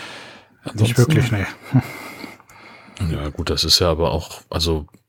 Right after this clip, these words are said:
Speaker 3: zumindest bei dem, bei dem Detlefs weiß ich, das wäre kein Problem. So, da drehst du halt die, die Feststellschraube auf, klappst die, die Halterung zur Seite weg und dann kannst du das Ding in den Kofferraum legen, wenn du den angekuppelt hast.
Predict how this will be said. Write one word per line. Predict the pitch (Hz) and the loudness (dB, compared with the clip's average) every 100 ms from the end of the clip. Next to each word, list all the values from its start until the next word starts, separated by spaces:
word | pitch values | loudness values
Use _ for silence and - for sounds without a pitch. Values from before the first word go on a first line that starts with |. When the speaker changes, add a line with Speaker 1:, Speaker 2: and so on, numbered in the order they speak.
| _ _ _ _ - | _ _ _ _ -4
Speaker 3:
zumindest | 87 85 82 - | 0 2 2 2
bei | 85 | 2
dem, | 82 80 80 | 4 2 0
bei | 80 | 0
dem | 76 | 0
Detlefs | 76 92 110 101 90 | 2 2 4 2 4
weiß | 90 | 4
ich, | 87 82 | 4 2
das | 85 - | 0 2
wäre | 82 | 0
kein | - 85 | 0 0
Problem. | - 85 92 85 73 | 0 2 4 4 2
So, | 76 | -4
da | 71 73 - - - - - - _ | -4 -6 -10 -20 -20 -16 -16 -16 _
drehst | - 85 78 | -4 -2 2
du | 80 | 2
halt | 78 - | 0 0
die, | 80 78 76 - - - - - | 0 0 -2 -8 -18 -18 -6 -4
die | |
Feststellschraube | 82 82 - - 92 90 - 92 90 | 0 0 2 4 6 6 4 6 6
auf, | 80 95 95 | 6 6 4
klappst | - 90 - - | 0 0 0 0
die, | 87 87 80 | 2 2 2
die | - 82 | 0 0
Halterung | 85 87 104 98 | 2 4 4 4
zur | 98 | 4
Seite | 95 92 92 | 4 4 6
weg | 98 92 | 4 4
und | 92 | 2
dann | 90 90 | 2 2
kannst | 92 87 | 0 2
du | 90 | 2
das | 85 | 2
Ding | 92 | 4
in | 90 | 4
den | |
Kofferraum | 87 98 87 78 76 | 4 2 4 2 2
legen, | 76 76 78 - | 2 0 -4 -10
wenn | - 85 | 0 4
du | 80 | 4
den | 80 65 | 4 4
angekuppelt | 80 78 87 80 76 | 2 2 0 0 2
hast. | 82 - - | 2 0 -4